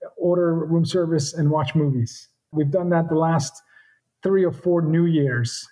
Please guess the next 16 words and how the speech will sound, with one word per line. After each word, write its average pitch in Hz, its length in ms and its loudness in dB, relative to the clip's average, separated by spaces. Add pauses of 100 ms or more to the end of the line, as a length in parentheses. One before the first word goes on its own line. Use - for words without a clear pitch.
(360)
Then 156 140 0
the 160 100 -2
last 165 340 0
three 190 140 0
or 160 60 0
four 170 220 0
New 160 160 2
Years, 151 360 2
it's 139 120 -6
been 147 520 0
at 151 80 -4
a 151 60 0
different 165 340 -2
hotel 156 400 0
in 147 140 0
Boston, 147 500 0